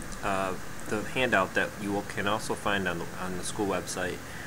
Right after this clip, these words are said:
uh, entitled, uh, Eighth Grade Calendar Assignment. To get started on this project, the first thing you need to do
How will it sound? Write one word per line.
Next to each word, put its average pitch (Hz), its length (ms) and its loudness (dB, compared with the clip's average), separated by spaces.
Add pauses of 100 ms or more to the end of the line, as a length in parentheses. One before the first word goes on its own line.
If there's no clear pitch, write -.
(300)
uh, 82 240 -2
entitled, 90 680 0
uh, 85 340 0
Eighth 95 240 2
Grade 87 220 4 (160)
Calendar 80 340 0
Assignment. 80 480 2 (920)
To 131 80 0
get 127 120 0
started 139 400 6
on 104 140 6
this 95 120 0
project, 85 420 -2
the - 60 -6
first 127 220 2
thing 135 140 0
you 117 80 2
need 104 180 0
to - 140 -6
do 85 200 0